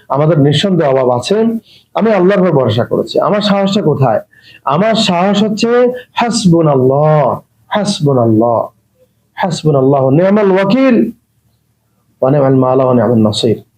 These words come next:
এটাই আমার সাহসের জায়গা। ওয়া মান ইয়াতাওয়াক্কাল আলাল্লাহ ফাহুয়া হাসবুহ। ওয়াল্লাহি, যেদিন থেকে আল্লাহর এই আয়াতটি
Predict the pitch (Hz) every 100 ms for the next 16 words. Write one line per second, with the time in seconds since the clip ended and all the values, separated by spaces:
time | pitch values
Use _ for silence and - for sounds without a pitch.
0 | _ _ _ _ _ _ _ _ - _
1 | _ _ - 175 233 196 156 147 127 123
2 | 113 113 95 - _ _ _ _ _ 123
3 | 165 220 220 254 240 233 240 254 226 202
4 | 220 214 233 254 220 220 214 190 214 175
5 | 165 170 180 226 208 160 - - _ -
6 | 175 233 208 247 247 220 233 226 202 208
7 | 233 233 254 240